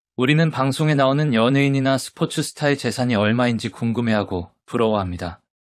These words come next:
나와는 하등 상관이 없는 사람인데도 불구하고 말이죠. 그리고 그들이 착용한 옷이나 장신구를 따라하며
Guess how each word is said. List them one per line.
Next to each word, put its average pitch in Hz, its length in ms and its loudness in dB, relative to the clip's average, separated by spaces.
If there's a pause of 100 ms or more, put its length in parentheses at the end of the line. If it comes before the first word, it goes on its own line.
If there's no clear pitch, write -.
(1000)
나와는 143 420 4
하등 190 340 0
상관이 170 400 2
없는 139 280 2
사람인데도 127 760 -2 (240)
불구하고 123 480 0
말이죠. 98 500 -6 (1160)
그리고 107 480 0 (440)
그들이 143 340 2
착용한 160 440 0
옷이나 123 340 0
장신구를 127 640 0
따라하며 107 560 0